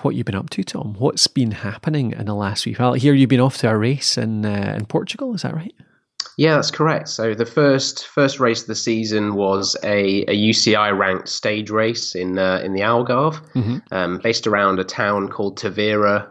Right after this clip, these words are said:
Speaker 2: um, basically on that Algarve strip. And, uh, yeah, it was a sort of three-day stage race, um, where the first day was a kind of, uh, city centre time trial. So short, you know, it took us about five, five or six minutes to, uh,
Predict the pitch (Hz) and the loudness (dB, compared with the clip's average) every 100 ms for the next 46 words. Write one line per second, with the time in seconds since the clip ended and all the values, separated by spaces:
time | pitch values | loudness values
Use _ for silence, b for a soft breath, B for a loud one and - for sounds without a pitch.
0 | - 92 90 90 92 92 87 - 98 92 | -8 -4 -2 0 0 -2 -4 -2 0 0
1 | 87 - - 101 92 90 90 - - 95 | 0 -2 2 2 2 0 -2 -4 -2 -2
2 | - - _ - 90 87 85 90 87 90 | -2 -10 _ -6 -4 -2 0 2 2 0
3 | B B B 147 135 90 95 - - - | B B B 0 2 0 -6 -6 -6 -2
4 | 127 117 107 101 - 107 104 104 104 104 | 0 2 2 0 0 0 0 0 0 0
5 | - - - - 95 90 92 90 98 92 | -4 -10 -10 -4 -2 0 -2 -2 -2 0
6 | 92 - 117 110 104 - 104 101 98 95 | -2 -2 -2 0 -2 0 2 2 0 -4
7 | 95 107 101 92 - B B B B 85 | -2 -2 0 -4 -8 B B B B -6
8 | 90 - - 120 - - 104 101 98 - | -4 -2 -4 -4 -4 -2 -2 -2 -4 0
9 | 110 107 - 107 104 104 - 95 92 90 | 0 0 0 2 2 0 -2 -2 0 -2
10 | - _ - - 123 107 107 107 90 - | -6 _ -2 2 4 4 0 -4 -6 -6
11 | 104 95 90 78 - 95 90 87 - 98 | -6 -4 -2 -4 -2 0 2 0 0 0
12 | 90 - 95 - 104 101 101 - - 92 | 2 -2 -6 -4 -2 0 0 -4 -4 -2
13 | 90 95 95 95 | 0 2 2 0